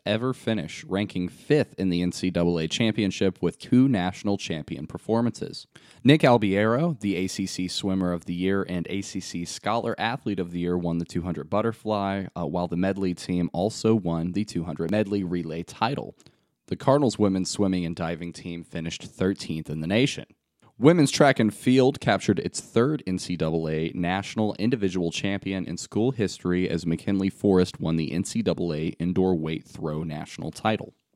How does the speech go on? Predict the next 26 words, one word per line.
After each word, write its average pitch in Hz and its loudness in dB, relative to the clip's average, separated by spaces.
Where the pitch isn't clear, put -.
Women's 139 4
basketball 120 4
advanced 101 -2
to - 2
the 98 2
N 98 0
C 98 -4
double 90 0
A 82 0
Elite 85 -2
Eight, 107 0
with 92 0
A 101 2
C 123 -2
C 107 0
Player 90 2
of 85 -2
the 87 0
Year 85 4
Dana 82 -4
Evans, 110 0
a - -4
Honda 101 2
Sport 95 0
Award 85 0
finalist, 110 0